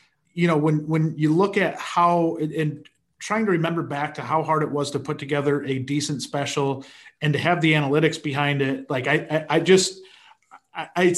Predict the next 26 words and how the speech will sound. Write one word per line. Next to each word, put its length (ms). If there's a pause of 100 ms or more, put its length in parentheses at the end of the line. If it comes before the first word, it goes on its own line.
I 120
see 200
a 80
lot 220
of 80
value 380
in 80
that, 180
Russell, 340
and 180
I, 80
I, 120
uh, 280
I 100
applaud 360
you 80
for 160
kind 220
of 60
thinking 200
outside 320
of 60
the 80
box 320
here 180
and, 260